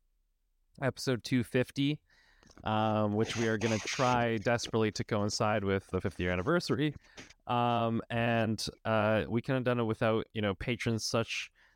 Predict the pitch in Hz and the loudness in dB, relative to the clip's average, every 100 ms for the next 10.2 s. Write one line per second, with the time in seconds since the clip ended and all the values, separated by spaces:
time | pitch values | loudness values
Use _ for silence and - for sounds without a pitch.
0 | _ 107 92 110 110 - 107 98 104 104 | _ -2 0 -2 -2 0 -2 0 0 0
1 | 101 101 107 - 110 110 101 107 104 - | 2 0 -4 -6 -2 0 2 0 0 0
2 | 98 95 104 98 101 101 95 92 - 120 | 0 0 0 2 0 -2 -2 -2 0 0
3 | 120 107 113 92 104 95 98 101 92 90 | -2 -2 -4 -2 -2 -2 -4 -2 -2 -2
4 | - 90 85 95 92 87 80 90 90 87 | 0 -2 -2 -4 0 0 0 -2 0 0
5 | 85 85 82 - 87 - - - 120 117 | 0 0 -2 -2 -4 -6 -12 -6 0 2
6 | 117 104 87 - 120 123 127 120 - 117 | 2 2 0 -2 -2 0 2 0 -2 -4
7 | 107 107 95 - 101 - 95 95 95 87 | -2 -2 -4 -4 -6 -2 -2 0 0 0
8 | - - 95 90 - - 156 156 - 220 | -4 -2 -4 -2 -4 0 0 -2 0 2
9 | 151 - - - 254 - 127 104 101 90 | 2 -2 -18 -6 -4 0 2 2 0 0
10 | 90 | -2